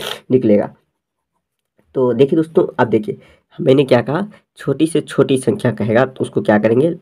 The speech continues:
बनाएंगे एलसीएम लेके, बनाएंगे एलसीएम लेके। लेकिन दोस्तों आप देखिए वो बड़ा जैसे लगेगा, लगेगा बहुत बड़ा है। अब देखिए इसमें जैसे देखिए बड़ी से बड़ी संख्या कहेगा निकालेंगे, बड़ी से बड़ी संख्या,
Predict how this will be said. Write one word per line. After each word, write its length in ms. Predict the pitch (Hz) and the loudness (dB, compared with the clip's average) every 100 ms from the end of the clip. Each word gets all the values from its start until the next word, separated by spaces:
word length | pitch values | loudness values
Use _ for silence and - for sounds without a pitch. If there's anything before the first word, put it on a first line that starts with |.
| _ 107 | _ -6
बनाएंगे 440 | 117 113 117 - 113 | -2 0 -2 -2 0
एलसीएम 480 | 107 104 120 107 | 0 0 2 4
लेके, 260 | 107 104 - - | 4 0 -8 -10
बनाएंगे 320 | 113 117 123 143 | -6 -4 -2 -2
एलसीएम 440 | 117 113 - 110 | -4 0 2 2
लेके। 160 | 104 - - - - | 0 -4 -20 -16 -10
लेकिन 180 | 120 131 | -4 -2
दोस्तों 260 | 127 - | -2 -2
आप 100 | - | -2
देखिए 340 | 120 127 143 156 | 2 2 2 0
वो 240 | - 123 113 | 2 0 2
बड़ा 280 | 110 117 | 2 2
जैसे 260 | 110 107 117 | 0 -2 -4
लगेगा, 420 | 113 107 107 - _ 117 | -4 -4 -8 -10 _ -8
लगेगा 200 | 120 110 | -4 -2
बहुत 260 | 113 110 | -2 -2
बड़ा 180 | 110 110 | -4 -4
है। 220 | 107 101 - _ _ _ _ | -4 -8 -12 _ _ _ _
अब 120 | - | -6
देखिए 320 | 107 110 - - - - | -2 -2 -4 -10 -8 -6
इसमें 320 | 127 127 101 | -2 0 2
जैसे 240 | 117 120 | 0 0
देखिए 220 | 120 117 110 | 0 2 4
बड़ी 160 | 135 | 2
से 100 | 127 | 2
बड़ी 120 | 120 127 | 2 2
संख्या 280 | 120 127 | 0 -4
कहेगा 220 | 113 117 107 | -2 0 0
निकालेंगे, 320 | 107 98 110 | 0 -2 0
बड़ी 160 | 123 | 0
से 80 | 120 | 0
बड़ी 140 | 120 113 | -2 -2
संख्या, 360 | 101 - 101 | -6 -8 -12